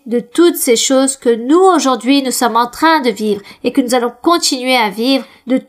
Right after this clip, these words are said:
toutes ces choses, cette manifestation du Seigneur qui existe depuis plus de deux mille ans avec son évangile. Tout cela est notoire dans le cœur de beaucoup de personnes et c'est pour cela que nous lui rendons grâce,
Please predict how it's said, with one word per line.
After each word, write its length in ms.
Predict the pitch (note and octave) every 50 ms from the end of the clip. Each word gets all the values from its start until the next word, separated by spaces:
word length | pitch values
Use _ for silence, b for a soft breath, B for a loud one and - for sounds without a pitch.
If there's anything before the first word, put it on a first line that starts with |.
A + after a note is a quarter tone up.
| _ -
toutes 200 | - F#4 F4+ F4
ces 200 | - - C4 A#3
choses, 500 | - - - C#4+ D4 D4+ C#4+ C#4 - - b b b b b b b
cette 280 | b - C4+ A#3+ A3+ B3
manifestation 1000 | B3 D4 D4+ D4+ D4+ C#4+ C#4+ D4+ C#4+ C#4 C#4 - C#4 C4 C4 - - - D#4 D#4
du 100 | D4 B3
Seigneur 640 | B3+ - - C4 B3 A3+ A#3 B3 C4+ C#4 C#4 C#4 C#4
qui 140 | C#4 - A#3+
existe 340 | A3+ A#3+ A3 A#3+ C#4 C4+ A3
depuis 240 | B3+ B3 - A#3+ A#3+
plus 300 | - - - D#4 E4 C#4
de 100 | C4 A#3+
deux 120 | G#3 A#3+
mille 180 | A#3 A#3+ A#3 B3
ans 100 | C4 - - A#3+
avec 200 | A#3+ A#3 A3+ -
son 300 | - - B3 A#3+ A#3+ B3
évangile. 760 | C#4+ D4+ A#3+ C4+ B3+ B3 A#3 - - C4+ C#4+ C#4+ C#4 C#4+ B B B B -
Tout 100 | - D#4
cela 360 | D4 D4+ - C#4+ C4 C4 C4+
est 60 | C4 B3+
notoire 460 | C4 C4 C4 - C4+ C4+ C4+ C#4 C4
dans 100 | B3 A#3
le 120 | A#3 B3
cœur 280 | A#3+ - C#4+ C#4 C#4 C4+
de 60 | B3+
beaucoup 400 | A#3 A#3 B3+ B3+ - - D#4+ D4+
de 80 | A#3+ B3+
personnes 540 | - - D4+ - D4+ - - A3 A3 G#3 B B B B
et 100 | B C#4
c'est 180 | C#4 D4 D#4+ -
pour 160 | D4+ D4+ D4
cela 240 | - E4+ E4 D#4 E4 F4 F#4+ F#4 F#4
que 80 | E4
nous 140 | C#4+ C4+ B3+
lui 140 | B3 B3 B3
rendons 360 | A3+ A#3 A#3 A3+ A3+ A3+ A3+
grâce, 680 | G#3 G#3 G#3+ A3+ A3 G#3+ G#3 G3 G3 - - - - -